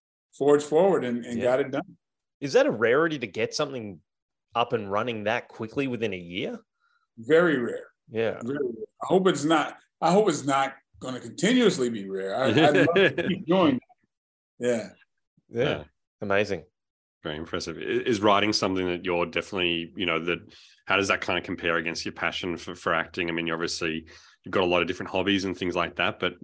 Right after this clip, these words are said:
Speaker 3: do, do you really enjoy writing? Is that something you're definitely looking to sort of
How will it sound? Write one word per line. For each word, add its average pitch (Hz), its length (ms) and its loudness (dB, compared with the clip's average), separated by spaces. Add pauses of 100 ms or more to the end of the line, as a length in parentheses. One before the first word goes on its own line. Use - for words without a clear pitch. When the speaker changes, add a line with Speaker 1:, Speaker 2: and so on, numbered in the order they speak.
(120)
Speaker 3:
do, 90 180 -4
do 98 180 -8
you 85 100 -2
really 90 300 2
enjoy 90 460 0
writing? 90 340 0
Is 92 80 -2
that 92 100 -4
something 90 280 -6
you're 85 180 -2
definitely 87 340 -4
looking 87 280 -4
to 82 80 -2
sort 90 180 -4
of 85 180 -2